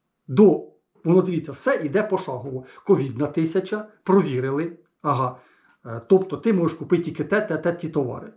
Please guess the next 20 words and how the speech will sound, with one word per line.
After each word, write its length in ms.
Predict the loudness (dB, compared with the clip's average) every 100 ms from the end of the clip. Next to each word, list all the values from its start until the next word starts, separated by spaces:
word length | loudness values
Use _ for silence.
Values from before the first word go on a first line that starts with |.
| _
Все, 280 | -6 -4 -2
ага, 400 | -2 -4 -6 -12 _ _ _ _ -10
єсть. 580 | -6 -6 -8 -10 _ _ -20 -20 -20 -20 _ _ 2
Тисяча 320 | 4 4 4
Зеленського. 800 | 2 0 -2 -8 -16 -18 -18 -20 _ 0
Непонятно, 640 | 4 4 4 2 0 -4
для 80 | -8
чого 260 | -6 -6 -4
вона 180 | -4
була, 360 | -4 -2 0 0
але 160 | -2 -2
її 160 | -2 0
дали. 420 | 0 0 -2 -10 _ _ -6
Також 480 | -2 0 0 0 -2
ти 200 | 0 2
можеш 320 | 4 2 -2
купити 440 | -6 -8 -4 -4 -4
товари, 420 | -4 0 2 2
тільки 400 | 0 -4 -4 -8
ті, 540 | -8 -4 0 2 2